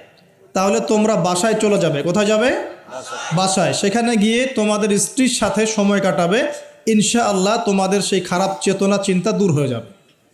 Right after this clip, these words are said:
তার মানে এই হাদিস থেকে প্রমাণ হচ্ছে শয়তান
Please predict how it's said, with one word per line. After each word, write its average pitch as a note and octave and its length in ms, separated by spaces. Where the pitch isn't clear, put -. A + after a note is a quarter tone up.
তার F3 160
মানে G#3+ 180
এই A3+ 120
হাদিস G#3 300
থেকে A#3 180
প্রমাণ A#3 320
হচ্ছে G#3+ 300
শয়তান A3+ 800